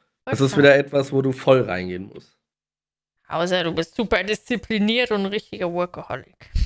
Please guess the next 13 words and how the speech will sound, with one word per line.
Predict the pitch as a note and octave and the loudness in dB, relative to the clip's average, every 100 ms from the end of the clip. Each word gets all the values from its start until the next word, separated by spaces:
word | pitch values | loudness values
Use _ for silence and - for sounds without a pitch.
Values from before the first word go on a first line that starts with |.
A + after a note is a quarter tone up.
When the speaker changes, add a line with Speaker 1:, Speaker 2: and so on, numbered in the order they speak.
| - | 4
Speaker 1:
Ja, | |
aber | D3 D3 | 4 6
wann? | F3 D#3+ F#2+ - _ | 4 4 -4 -16 _
Also | C3 C3+ B2+ B2+ | 0 0 0 -4
wann? | C3 E3+ B2+ E2+ _ _ _ _ _ _ _ _ - | -2 0 -2 -8 _ _ _ _ _ _ _ _ -8
Speaker 2:
Früh | - C#4+ | 0 0
um | B3+ | 6
sechs | |
Speaker 1:
Unabhängig | G3 A3+ G3 B3+ | 6 6 4 0
Speaker 2:
bis | A#3+ | 0
um | G#3+ | 0
Speaker 1:
davon. | G#3+ F#3+ A#2+ | -2 -4 -10
Speaker 2:
acht. | G#2+ | -12